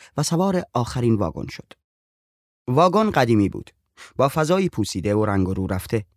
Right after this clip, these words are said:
و صندلی‌های قرمز مخملی که دیگر چیزی از آنها باقی نمانده بود و جابجا شده بود و لایه چوب رویی هم کنده شده بود. یک لامپ مسی قدیمی از سقف آویزان بود که به فضا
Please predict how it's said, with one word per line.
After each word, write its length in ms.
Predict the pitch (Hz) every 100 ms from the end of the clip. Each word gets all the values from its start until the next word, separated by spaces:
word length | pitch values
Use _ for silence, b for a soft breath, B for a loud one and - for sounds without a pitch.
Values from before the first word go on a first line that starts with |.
| B B B
و 80 | 185
صندلی‌های 680 | 196 180 180 170 156 175 160
قرمز 440 | 147 117 110 110
مخملی 520 | 110 101 - 98 107 131
که 140 | 147
دیگر 280 | 147 160 180
چیزی 420 | - 208 160 123
از 140 | 104
آنها 300 | - 101 101
باقی 320 | 98 104 - 120
نمانده 380 | 127 120 90
بود 220 | - 85 - _ B B 170
و 80 | 196
جابجا 400 | 208 202 202 185
شده 260 | - 95
بود 200 | 92 95 B B -
و 100 | 127
لایه 600 | 127 127 127 165 185 185
چوب 300 | - 160 139
رویی 420 | 110 110 101 113
هم 380 | 95 113 82 82 - -
کنده 300 | 175 170 160
شده 260 | - 92
بود. 260 | 85 - - _ _ _ _ _ _ _ B B
یک 300 | 135 202 240
لامپ 340 | 156 151 156 151
مسی 480 | 143 120 - 123 127
قدیمی 420 | 107 107 107 117
از 100 | 107
سقف 420 | - 107 - -
آویزان 500 | - 110 107 98 95
بود 220 | 90 95 _ b b
که 100 | -
به 100 | 135
فضا 400 | 131 139 135 175